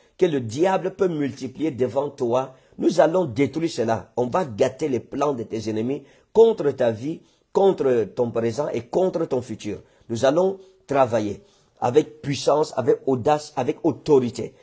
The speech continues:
Et je vais déclarer par les manteaux que le Seigneur m'a donnés, par la vertu de l'alliance que je porte, cette alliance qui est redoutable dans ma génération, cette alliance qui a libéré beaucoup de familles, cette alliance qui a apporté beaucoup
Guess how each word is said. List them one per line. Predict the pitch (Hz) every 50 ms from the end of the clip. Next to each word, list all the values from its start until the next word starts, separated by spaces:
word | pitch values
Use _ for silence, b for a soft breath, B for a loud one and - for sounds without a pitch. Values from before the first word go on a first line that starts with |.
| b b b b b b -
Et | 143 160 143 147
je | 117 156
vais | 165 185
déclarer | 170 120 131 160 - - 135 135 131 127 123
par | 117 - 175 180 175
les | 160 160
manteaux | 143 139 139 139 135 139 165 170
que | 165 - 139
le | 127 127
Seigneur | 117 120 120 135 139
m'a | 127 127 120
donnés, | 98 95 107 107 117 135 - B B B B B -
par | 147 147
la | 156 147
vertu | 120 120 131 127 120 - - 156
de | 131 131
l'alliance | 123 123 127 131 139 165 202 214 226 240 233 -
que | - 156
je | 127 98 -
porte, | - - - 151 113 92 - - - - _ _ _ _ _ _ _ _ _ _ _ _ _ _ _
cette | - - 160 151 - -
alliance | 131 127 123 123 135 151 160 156 170 170 170 -
qui | - 170 165
est | 156
redoutable | 135 123 120 110 120 117 - 214 185 175 156 117 107 113 101
dans | 90 143 156
ma | 170 151 139 131
génération, | - 120 113 113 107 101 104 - - - 90 - _ _ _ _ _ _ _ _ _ _ _ _ _ _ _ _ _ _ _ _ _ _ _ _ _
cette | - - 135 117 131
alliance | 127 127 127 135 147 147 147 147 151 151 - - _ b b b b b
qui | - 170
a | 165 165
libéré | 151 139 139 135 117 107 135 143 156 160
beaucoup | 123 104 110 151 165 165 - - - - - -
de | 151 120 123
familles, | 117 - - - 139 127 131 135 127 110 101
cette | - 160 151 - -
alliance | 123 123 131 151 156 165 160 -
qui | - 160
a | 147
apporté | 117 - - 127 127 - 120
beaucoup | 113 104 113 165 - - - 208 170